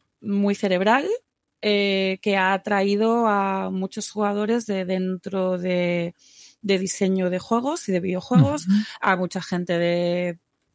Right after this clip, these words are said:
Speaker 1: de, de development, eh, de
Speaker 2: Ujú.
Speaker 1: I T. Em, y bueno, y resulta que tenemos a gente suficiente como para crear un pequeño equipo que pueda mantener esto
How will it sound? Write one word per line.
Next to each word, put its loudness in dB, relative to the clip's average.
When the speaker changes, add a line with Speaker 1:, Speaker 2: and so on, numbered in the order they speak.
Speaker 1:
de, 2
de 0
development, 2
eh, 0
de 10
Speaker 2:
Ujú. 6
Speaker 1:
I 8
T. 8
Em, 4
y 4
bueno, 4
y 4
resulta 2
que 2
tenemos 0
a -4
gente -4
suficiente -4
como -2
para 0
crear -2
un -8
pequeño -4
equipo -8
que 2
pueda 2
mantener 2
esto -2